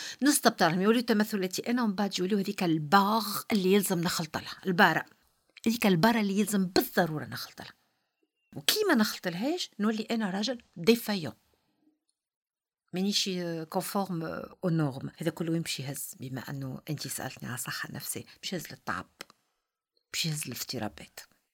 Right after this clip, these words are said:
سيانتيفيكمون، كيف الرجال، كيف النساء، نجمو كلنا نحسو بالاكتئاب، بالحزن،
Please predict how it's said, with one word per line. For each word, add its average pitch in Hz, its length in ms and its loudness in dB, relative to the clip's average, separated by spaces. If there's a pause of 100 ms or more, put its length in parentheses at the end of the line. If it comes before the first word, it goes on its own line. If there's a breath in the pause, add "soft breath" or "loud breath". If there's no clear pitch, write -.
سيانتيفيكمون، 190 840 -4 (760)
كيف 226 220 -4
الرجال، 185 440 -6 (320)
كيف 233 220 -4
النساء، 139 480 -6 (680)
نجمو 180 360 6
كلنا 196 220 -2
نحسو - 440 -2 (960)
بالاكتئاب، - 640 -4 (1080)
بالحزن، - 480 -4